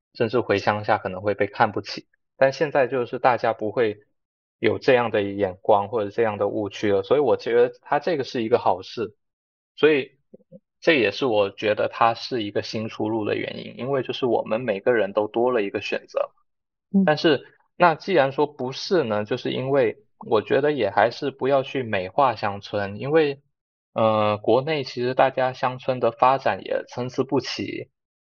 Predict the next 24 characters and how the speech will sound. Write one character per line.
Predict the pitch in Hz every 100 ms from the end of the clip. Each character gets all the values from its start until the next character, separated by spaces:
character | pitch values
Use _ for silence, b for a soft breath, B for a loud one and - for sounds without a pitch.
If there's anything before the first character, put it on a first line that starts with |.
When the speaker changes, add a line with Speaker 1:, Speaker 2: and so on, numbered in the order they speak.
| _ _ -
Speaker 1:
就 | 127
是 | 139 127
像 | 123 143 123 117 _ _ _ _
大 | 160 156
理 | 110 101
那 | 123 127
种 | 107 - -
也 | 107
是 | - 117
一 |
种 | 113 110
风 | - 107 107
格， | - - - _
江 | - 139 151
浙 | 170 147
沪 | 170 117
的 | 101
又 | 113 110
是 | -
另 | 117 117
外 | 104
的 | 110 107
风 | 110 107
格， | - - -